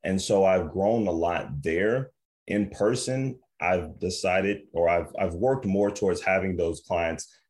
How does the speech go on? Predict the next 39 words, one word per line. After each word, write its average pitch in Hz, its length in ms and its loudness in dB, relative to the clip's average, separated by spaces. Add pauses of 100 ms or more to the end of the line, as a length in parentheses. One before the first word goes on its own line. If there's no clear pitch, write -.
(100)
work 90 340 -2
in 90 140 0
a 82 60 -2
group 85 340 -6
setting. 90 460 -2
And 87 120 -2
that's 87 220 -2
why 85 180 2
I'm 80 100 -2
heavily 80 600 -2 (300)
more 87 220 2
so 85 280 0
trying 82 280 -2
to 85 120 -4
have 80 200 0
the 76 140 -4
economy 82 480 -2
version 82 360 -2
of 73 100 -6
training 80 500 -4 (500)
for 95 240 4
individuals 85 600 0
in 104 180 0
the 98 80 0
group 90 400 -4
and 85 180 -2
then 82 120 -2
kind 87 240 -2
of 80 160 -4
funnel 87 280 0
them 85 240 0
to 92 260 -4
the 87 160 0
online 87 600 0
and, 85 220 -4
and 87 160 -4
progress 85 400 0
that 92 260 0
way, 139 300 2